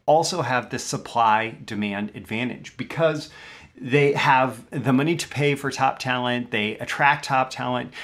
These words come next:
They have this huge, like, supply demand advantage working in their favor and working against you. Uh, and so they often get very picky. They work with the best. They work with people with a ton of experience. They work with people who,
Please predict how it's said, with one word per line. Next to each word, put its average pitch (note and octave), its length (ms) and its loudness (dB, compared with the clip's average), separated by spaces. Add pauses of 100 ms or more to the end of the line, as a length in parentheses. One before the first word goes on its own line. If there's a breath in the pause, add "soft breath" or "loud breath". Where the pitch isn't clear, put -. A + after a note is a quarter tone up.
(120 loud breath)
They F#3 140 4
have A3+ 220 4
this E3+ 160 -2
huge, E3+ 380 -6
like, C3 200 -2
supply B2 540 0
demand A2 520 -4
advantage G#2+ 880 -8 (280)
working C#3+ 380 0
in B2+ 160 2
their C#3+ 180 6
favor A2+ 360 -2
and A#2 260 -4
working D3+ 420 0
against D3 460 2
you. E3 280 -4 (640 loud breath)
Uh, C#3 220 6
and D3 140 4
so F#3 180 0
they D#3 220 2
often E3+ 340 4
get C#3+ 180 0
very A#2+ 220 0
picky. - 440 -10
They C3+ 180 4
work C3 260 4
with A2+ 200 -6
the - 60 -18
best. D#3+ 380 4
They B2+ 80 -2
work A2 240 -4
with G#2+ 140 -12
people A#2 260 -6
with A2 160 -8
a - 20 -8
ton A#2+ 200 -6
of G#2 80 -8
experience. D3+ 680 0
They A#2 120 -6
work A2+ 260 -6
with G#2 140 -12
people A#2+ 460 -4
who, A#2 320 -4